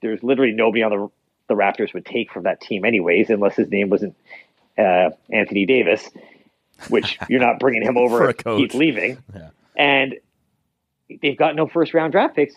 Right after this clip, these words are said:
Speaker 1: for the next three years. So, eh, there's nothing, there's, there's no way he gets <laughs> over there, basically, even if he wanted to, which I don't think he
Speaker 2: Why
Speaker 1: would want
Speaker 2: would
Speaker 1: to.
Speaker 2: you want to right now? That thing's in
Speaker 1: Yeah.
Speaker 2: shambles at the moment, but,
Speaker 1: I,
Speaker 2: uh,
Speaker 1: I think the only thing keeping them in connection is that he is a Clutch client.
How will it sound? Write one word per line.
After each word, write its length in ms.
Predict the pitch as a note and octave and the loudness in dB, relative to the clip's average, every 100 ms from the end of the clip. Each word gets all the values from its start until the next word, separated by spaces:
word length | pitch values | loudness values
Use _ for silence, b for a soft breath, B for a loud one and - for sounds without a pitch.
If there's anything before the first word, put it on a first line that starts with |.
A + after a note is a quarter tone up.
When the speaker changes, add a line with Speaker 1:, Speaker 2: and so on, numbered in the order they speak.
| - - | -18 -2
Speaker 1:
for 100 | D3+ | 2
the 80 | |
next 240 | E3 E3 _ | 2 0 _
three 200 | D#3 F3 | -2 0
years. 220 | - - - b b b _ | -2 -8 -20 b b b _
So, 360 | F3 D3+ D3+ - | 0 2 2 -2
eh, 140 | D#2+ - | -16 -14
there's 240 | D#3 D#3 C#3 | -2 0 2
nothing, 400 | D#3 C3 D3+ B2 | 0 2 -2 2
there's, 220 | D3 A#2+ | 0 0
there's 260 | B2 C#3+ C#3 | -2 -2 2
no 160 | D3+ | 2
way 280 | C3+ A#2+ B2 | 4 2 2
he 160 | B2+ A2 | -2 -4
gets 220 | A#2 A2+ | -6 -4
<laughs> 0 | |
over 180 | F#2+ - - | -6 -6 -6
there, 160 | D#2+ | -6
basically, 580 | E2 D#2 - F2+ C2+ C#2+ B B - | -4 -6 -8 -14 -12 -14 B B 0
even 240 | G#3+ G3 | 2 4
if 80 | C3+ | 2
he 100 | - | 2
wanted 340 | - D#3 A2+ - | 2 2 0 -6
to, 60 | |
which 240 | D2+ - - - | -10 -14 -16 -8
I 100 | G#2+ | -6
don't 220 | G2 E2 | -6 -8
think 140 | - F#2 | -12 -12
he 120 | F#2+ | -6
Speaker 2:
Why 100 | F#2 A2+ | -2 0
Speaker 1:
would 40 | |
want 120 | E2 | 2
Speaker 2:
would 60 | B2 | 2
Speaker 1:
to. 60 | |
Speaker 2:
you 80 | A2+ | 2
want 240 | F#2 F2 F2+ | 0 0 -2
to 100 | E2+ | -4
right 180 | E2 D#2+ | -4 -2
now? 200 | F2 E2+ | -2 -2
That 140 | E2 | -2
thing's 240 | G2+ G2 E2+ | -2 -2 -2
in 120 | D#2 | 0
Speaker 1:
Yeah. 200 | A2+ F2+ | 2 2
Speaker 2:
shambles 520 | - F2+ F#2 D#2 C#2 | 2 -2 -2 -2 -6
at 120 | D#2+ - | -8 -6
the 40 | |
moment, 380 | E2 D#2+ D#2 - | -4 -4 -6 -8
but, 320 | D2 - - | 0 0 0
Speaker 1:
I, 40 | D2 | -10
Speaker 2:
uh, 160 | C2 - | -10 -4
Speaker 1:
I 120 | D3+ | -4
think 340 | - F3+ G3 - | -2 -4 -4 -2
the 140 | A3+ | -2
only 320 | - D3 D3+ C#3+ | 0 0 -2 -2
thing 520 | D3+ C3+ C3+ B2 A#2 | -4 -4 -8 -10 -10
keeping 340 | - C#3+ B2+ B2 | -2 -2 0 0
them 140 | A#2+ | -2
in 80 | A#2 | -4
connection 440 | A2+ F2+ - C#3 | -4 -4 -2 -2
is 120 | G#2+ | 0
that 140 | A#2 G2+ | 0 -2
he 180 | A2+ - | -6 -2
is 140 | B2 | 0
a 80 | G#2+ | 0
Clutch 400 | - - A#2 - | -4 0 0 0
client. 440 | - G2+ D2+ B1+ | -4 -2 -2 -8